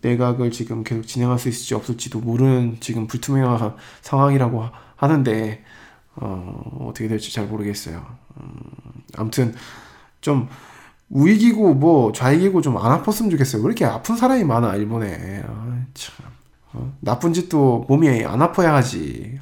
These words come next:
어? 내가 진짜 우익까지 걱정해줘야 돼. 하긴 뭐 이런 얘기도 마음대로 못하는 게, 어, 우리나라 대통령도 많이 아프잖아요. 얼마 전에는 감기 걸리셔가지고 또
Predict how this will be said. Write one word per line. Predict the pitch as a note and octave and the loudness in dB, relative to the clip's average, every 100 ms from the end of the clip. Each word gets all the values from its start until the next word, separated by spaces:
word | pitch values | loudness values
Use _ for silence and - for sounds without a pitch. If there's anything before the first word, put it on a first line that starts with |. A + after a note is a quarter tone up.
| - | -10
어? | A2 C3 - - - - - | -6 -6 -10 -20 -20 -20 -4
내가 | B2 C#3 | 2 2
진짜 | C3+ A2+ | 2 2
우익까지 | A2+ C#3+ D#3+ C3+ | 2 0 0 0
걱정해줘야 | B2 - C3 B2+ A#2+ G#2+ | -2 0 2 2 0 -2
돼. | G#2+ C3 - - - - - _ - | -4 -8 -12 -20 -20 -20 -20 _ -10
하긴 | C3+ C#3+ | -6 -2
뭐 | C3 A2+ | -2 -2
이런 | A#2 B2+ A2+ - | 0 0 -2 -4
얘기도 | A#2+ B2 B2 | -2 0 -2
마음대로 | A#2 G#2 A#2+ B2+ | -2 -2 0 0
못하는 | B2 A#2 B2 A#2 | 0 -2 -2 -2
게, | A2+ A2 - - - _ | -4 -8 -12 -20 -20 _
어, | - | -12
우리나라 | - B2+ C3+ C#3 C3 B2 - - - - | -6 -2 2 2 0 -2 -6 -14 -20 -14
대통령도 | - B2 C#3 C3+ B2+ | -6 0 2 2 0
많이 | A2 G#2 | -2 -4
아프잖아요. | F#2+ - A2 G#2+ A#2+ - _ _ | -6 -6 -4 -4 -8 -10 _ _
얼마 | - A#2+ A#2+ B2+ | -10 -4 0 0
전에는 | C3 B2+ B2+ A#2+ | 0 -2 -2 -4
감기 | B2 A#2+ C3+ | -4 -2 2
걸리셔가지고 | C3 C3 B2 A#2+ A#2+ A2 A2 | 2 2 0 0 0 -4 -6
또 | A2+ A2 G2+ | -4 -4 -4